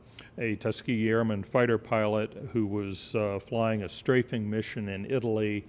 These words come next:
Unfortunately, uh, his aircraft went down and, uh, and he was killed. But we have, uh,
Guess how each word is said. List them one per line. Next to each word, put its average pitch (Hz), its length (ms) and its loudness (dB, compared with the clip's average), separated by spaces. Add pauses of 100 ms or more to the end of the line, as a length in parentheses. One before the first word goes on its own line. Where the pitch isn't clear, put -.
(340)
Unfortunately, 110 1200 -2
uh, 98 80 -6
his 110 260 0
aircraft 110 680 -2
went 110 240 -4
down 104 480 -2
and, 98 520 -10
uh, 95 180 -6
and 104 120 -6
he 113 100 0
was 101 200 -4
killed. 107 480 2 (400)
But 110 240 0
we 113 220 2
have, 107 460 -2
uh, 98 380 -4